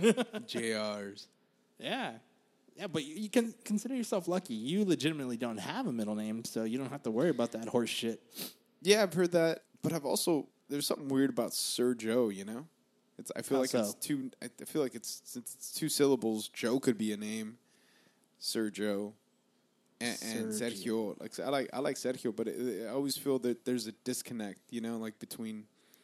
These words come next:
Speaker 2: English and Spanish, you know? Me-
Speaker 1: Oh, there's, there's, yeah, there's a huge disconnect.
Speaker 2: And especially with Jesus. Jesus.
Speaker 1: Yeah.
Speaker 2: Like, Jesus is just different than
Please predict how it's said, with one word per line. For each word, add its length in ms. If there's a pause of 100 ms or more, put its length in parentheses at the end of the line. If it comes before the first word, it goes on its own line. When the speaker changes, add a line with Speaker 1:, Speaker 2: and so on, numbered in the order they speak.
(220)
Speaker 2:
English 320
and 80
Spanish, 480
you 80
know? 140 (880)
Me- 100
Speaker 1:
Oh, 120
there's, 280
there's, 240
yeah, 180
there's 200
a 40
huge 540
disconnect. 520 (320)
Speaker 2:
And 80
especially 340
with 180
Jesus. 720 (220)
Jesus. 540
Speaker 1:
Yeah. 240
Speaker 2:
Like, 180
Jesus 540
is 180
just 300
different 440 (140)
than 300